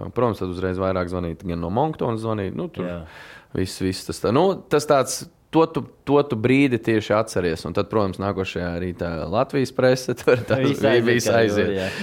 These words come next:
Speaker 1: Jā, bet, nu, tas, to, to brīdi tu neaizmirsti.
Speaker 2: Mhm. Bet, uh, Flyers arī uzreiz zvanīja, apsveic, vai, ja viņiem komunikācija bija caur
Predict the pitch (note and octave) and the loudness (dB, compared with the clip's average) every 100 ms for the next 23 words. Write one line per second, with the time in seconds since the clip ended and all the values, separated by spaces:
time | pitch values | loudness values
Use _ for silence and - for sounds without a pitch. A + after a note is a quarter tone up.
0 | E3+ - G2+ F#2+ F2+ F#2+ F#2+ C#3 F#3 E3+ | -6 0 2 4 2 0 0 0 0 -2
1 | - B2 - _ _ _ _ - C#3 D3+ | -6 -8 -10 _ _ _ _ 0 4 4
2 | D3+ - - C#3+ B2+ B2 A2 G#2+ G#2+ F2+ | 0 -4 2 4 6 4 4 2 2 0
3 | F2+ E2 A2 G#2 G#2 - - A2+ A2+ B2 | -2 -6 -8 -6 -8 -10 -8 -6 0 0
4 | A#2 B2 B2+ C#3 C3 E3 A3 G#3 G3+ D#3+ | 0 2 4 2 2 -2 0 0 -2 2
5 | E3+ E3+ A#2+ C3 - D#3+ B2+ - A#2+ A#2 | 2 2 2 2 0 0 0 -2 0 2
6 | A#2 A#2 A#2 A#2 C3+ A#2 G#2+ C3+ A2+ A#2 | 2 2 0 0 -2 -4 -4 -6 -2 -2
7 | A2 A#2 A2+ B2 | -2 -4 -6 -2